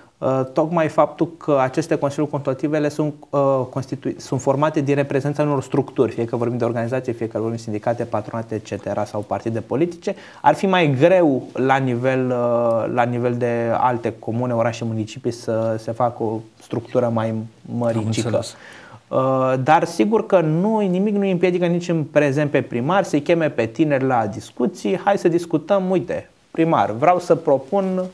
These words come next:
Speaker 1: următoarele lucruri." Să zicem că vreau să propun construirea de locuințe pentru tineri. "Ce părere aveți? Unde ar trebui să fie amplasate?"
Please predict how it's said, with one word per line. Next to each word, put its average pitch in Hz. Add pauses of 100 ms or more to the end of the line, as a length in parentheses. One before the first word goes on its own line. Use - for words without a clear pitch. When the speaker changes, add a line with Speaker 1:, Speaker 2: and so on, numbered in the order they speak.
(280)
Speaker 1:
următoarele 170
lucruri." 117 (180)
Să -
zicem 113 (100)
că 143
vreau 170
să 165
propun 175
construirea 170
de 170
locuințe 165
pentru 160
tineri. 113 (1500)
"Ce 190
părere 139
aveți? 101
Unde 180
ar 135
trebui 127
să 120
fie 120
amplasate?" 104